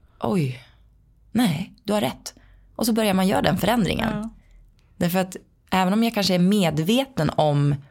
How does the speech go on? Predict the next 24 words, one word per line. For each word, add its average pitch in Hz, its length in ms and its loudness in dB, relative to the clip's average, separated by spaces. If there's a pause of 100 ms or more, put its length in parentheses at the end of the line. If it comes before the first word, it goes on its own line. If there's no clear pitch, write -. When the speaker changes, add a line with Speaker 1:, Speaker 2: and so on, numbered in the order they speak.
Speaker 1:
problemet, 185 840 0
Speaker 2:
Mm. 170 340 -4 (880)
Speaker 1:
Så - 160 -2
är 147 180 2
det 147 60 2
fortfarande, 143 460 -4 (200)
hur 196 420 0
ska - 200 -2
jag 147 80 -2
ta, - 160 -2 (220)
är 277 220 2
det 226 60 0
så 180 120 2
viktigt? - 500 -4 (240)
Speaker 2:
Mm. 165 140 -2
Speaker 1:
Fear 240 340 -2
of 247 60 0
missing 240 480 0
out. - 280 -4
Speaker 2:
Ja. 190 360 -6
Speaker 1:
För 240 100 -2
sociala 240 380 2
medier, 233 400 2
ska, - 260 -2